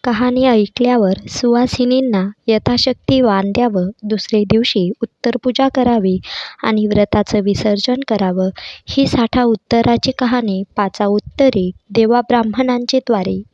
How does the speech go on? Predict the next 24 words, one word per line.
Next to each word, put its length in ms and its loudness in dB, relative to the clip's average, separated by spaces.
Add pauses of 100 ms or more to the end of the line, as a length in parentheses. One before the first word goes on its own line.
(260)
गायीचे 480 0
गोठी, 440 0 (480)
पिंपळाचे 680 2
पारी, 440 -4 (460)
सुफळ 460 -2
संपूर्ण. 760 -2 (360)
व्हिडिओ 300 2
आवडल्यास 680 0 (100)
जास्तीत 440 -4
जास्त 380 -4
शेअर 440 -2
करा, 340 -4 (200)
लाईक 220 -4 (160)
करा, 300 -4 (100)
चॅनलला 460 -2
सबस्क्राईब 680 -4
करा. 360 -6
श्री 320 -2
स्वामी 380 -4
समर्थ. 540 -2 (180)
जय 200 0
जय 140 0
स्वामी 400 -2
समर्थ. 560 -6